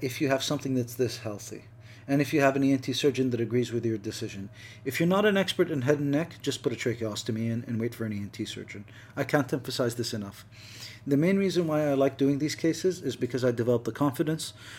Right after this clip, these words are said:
For me to develop the confidence, I was lucky enough, uh, to have worked with E N T residents that eventually became E N T fellows, that eventually became E N T consultants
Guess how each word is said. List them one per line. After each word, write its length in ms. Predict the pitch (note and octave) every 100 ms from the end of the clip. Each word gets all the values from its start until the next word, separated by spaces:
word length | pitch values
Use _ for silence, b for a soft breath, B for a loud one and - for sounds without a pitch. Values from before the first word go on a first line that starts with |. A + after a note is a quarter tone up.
| B
For 160 | - C#3+
me 120 | E3
to 120 | F3+
develop 280 | D#3 D3 D#3
the 80 | C#3+
confidence, 540 | - D3+ D#3 D#3+ D#3
I 100 | -
was 160 | B2+ A#2
lucky 220 | C3 C#3
enough, 360 | C3+ D3 D#3 - B B B B -
uh, 480 | C3 B2 B2 A#2+ A#2+ -
to 120 | -
have 160 | B2+ A#2+
worked 280 | C#3+ C#3+ C3+
with 220 | B2+ -
E 120 | C3+
N 100 | C3+
T 180 | - C3
residents 500 | B2 C3 C3+ D3 -
that 240 | A#2+ A#2
eventually 480 | B2+ B2 B2 - B2+
became 520 | A#2 A2+ B2 A#2 A#2+ C3+
E 160 | C3
N 160 | C3+ A2+
T 260 | - B2 A#2
fellows, 460 | - C#3 C3+ C3+
that 120 | A#2+ A2
eventually 400 | A2 A#2+ B2+ A#2
became 380 | A2+ - B2 A#2+
E 120 | A2+
N 80 | A#2
T 140 | B2
consultants 760 | - A2 - C#3+ C3+ C#3+ C3+